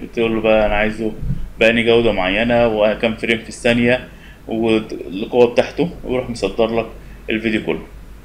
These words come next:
وهنا تقدر تعمل بانوراما تلتمية وستين، تقف في أي مكان وتقول له خلاص صور لي بقى إيه بانوراما تلتمية وستين. الصورة دي تقدر تلفها زي ما أنت عايز.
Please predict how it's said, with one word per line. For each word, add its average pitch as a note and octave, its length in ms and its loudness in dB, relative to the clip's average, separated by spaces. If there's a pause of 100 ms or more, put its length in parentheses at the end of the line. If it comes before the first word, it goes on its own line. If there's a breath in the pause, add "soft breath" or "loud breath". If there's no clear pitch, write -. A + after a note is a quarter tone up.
(2500)
وهنا C#3 320 6
تقدر C3+ 260 4
تعمل B2+ 500 2
بانوراما A2+ 480 2
تلتمية A#2 300 2
وستين، - 360 -2
تقف A#2 200 2
في - 80 0
أي A#2 160 4
مكان C3 400 0 (540)
وتقول A#2 260 -2
له A2 80 -2
خلاص G#2 340 2
صور A2 280 2
لي A2 80 0
بقى G#2+ 140 2
إيه A2 300 -2 (100)
بانوراما A2 340 0
تلتمية A#2 240 -2
وستين. C#3 500 -4 (340 loud breath)
الصورة A#2+ 260 0
دي A#2 120 -6
تقدر A2 300 0
تلفها A#2 680 2
زي G#2 160 -4
ما A2 60 -4
أنت G#2+ 120 -8
عايز. - 340 -6